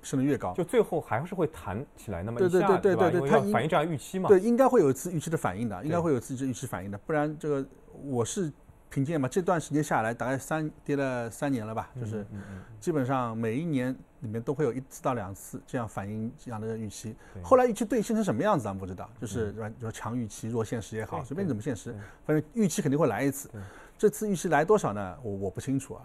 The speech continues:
Speaker 1: 老牛刚才说是一百点左右，
Speaker 2: 嗯。
Speaker 1: 这我是，我是不清楚，我是希望大家预期来了，来了那个一点。但是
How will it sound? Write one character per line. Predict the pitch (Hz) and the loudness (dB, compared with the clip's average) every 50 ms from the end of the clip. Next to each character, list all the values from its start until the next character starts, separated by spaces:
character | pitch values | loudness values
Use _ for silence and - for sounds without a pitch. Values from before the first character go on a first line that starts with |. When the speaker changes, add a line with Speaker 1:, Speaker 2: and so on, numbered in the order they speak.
| - | -12
Speaker 1:
老 | - 117 104 | -10 -8 -6
牛 | 104 117 | -6 -4
刚 | 262 302 | -2 0
才 | 294 185 | 0 0
说 | - - 127 | 0 -2 -6
是 | 135 143 | -6 -6
一 | 139 | -4
百 | 123 104 110 | -4 -4 -4
点 | 110 110 110 | -4 -4 -6
左 | 113 101 104 | -6 -4 -4
右， | 107 98 | -6 -6
Speaker 2:
嗯。 | 90 - - - - - - - - - - | -8 -12 -16 -20 -20 -20 -20 -20 -20 -6 -4
Speaker 1:
这 | 156 | -2
我 | 131 107 101 | -2 -2 -2
是， | 107 139 | -4 -6
我 | 117 107 104 | -6 -6 -6
是 | - | -4
不 | 156 131 | -4 -4
清 | 104 107 101 | -4 -6 -6
楚， | 95 - 101 | -8 -8 -8
我 | 98 101 | -8 -6
是 | 113 165 | -6 -6
希 | 151 - 151 | -4 -2 -2
望 | 135 120 | 0 0
大 | 117 110 | 0 0
家 | 120 | -2
预 | 120 110 | -2 -4
期 | - - | -6 -6
来 | 107 | -6
了， | 107 113 127 - | -6 -6 -6 -6
来 | - 113 | -8 -8
了 | 110 117 113 - - - - 160 | -6 -6 -8 -8 -12 -14 -10 -8
那 | 131 113 | -6 -4
个 | 110 | -4
一 | 101 | -6
点。 | 95 87 | -8 -8
但 | - 135 135 | -6 -6 -4
是 | - 139 131 123 | -4 -4 -4 -4